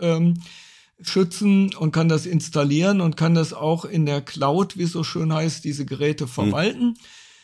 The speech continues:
Speaker 2: Mhm.
Speaker 1: Ähm, sie haben außerdem eine Aktualisierung über die Cloud. Wenn also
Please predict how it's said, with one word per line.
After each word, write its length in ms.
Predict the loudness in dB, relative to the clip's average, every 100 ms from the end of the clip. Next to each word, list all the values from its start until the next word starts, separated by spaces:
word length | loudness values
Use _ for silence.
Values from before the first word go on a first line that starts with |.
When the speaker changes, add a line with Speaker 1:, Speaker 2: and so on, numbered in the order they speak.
| _
Speaker 2:
Mhm. 180 | 0 2 2
Speaker 1:
Ähm, 280 | 0 -2
sie 220 | 0 2 2
haben 360 | 2 2 2
außerdem 760 | 0 -2 -2 0 0 0 0 -2
eine 260 | -4 -4
Aktualisierung 840 | -8 -8 -6 -2 -2 -2 0 0 0
über 200 | 0 0
die 160 | 0
Cloud. 600 | -4 -4 -2 0 -2 -4 -6
Wenn 200 | -4 -4
also 460 | -4 -6 -2 -4